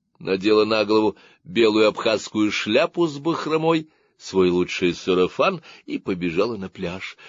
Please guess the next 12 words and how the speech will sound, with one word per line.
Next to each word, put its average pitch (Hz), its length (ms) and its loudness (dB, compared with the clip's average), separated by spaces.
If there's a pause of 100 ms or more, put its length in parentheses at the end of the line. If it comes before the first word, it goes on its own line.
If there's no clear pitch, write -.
(140)
Она 160 260 -10
торопилась, 113 920 -10 (640)
она 208 140 -2
боялась 139 400 -2
опоздать. 90 720 -12 (1600)
На 208 220 2
пляже 101 640 4
у 101 120 -2
самой 104 460 -4
воды 92 480 0 (300)
двое 190 340 4
взрослых 110 720 0